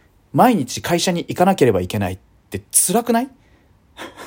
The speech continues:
<laughs> うん。でも、そこにやっぱり、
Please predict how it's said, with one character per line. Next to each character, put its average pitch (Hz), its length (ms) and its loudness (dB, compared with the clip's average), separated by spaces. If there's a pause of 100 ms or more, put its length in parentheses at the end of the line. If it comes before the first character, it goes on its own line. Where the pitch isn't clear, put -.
(2500)
<laughs> - 20 -
う 113 40 -6
ん。 95 440 -4 (460)
で 226 100 8
も、 147 280 2 (380)
そ - 220 -2
こ 381 120 -2
に 294 380 -4
や 247 80 0
っ - 60 -4
ぱ 269 100 0
り、 123 300 -2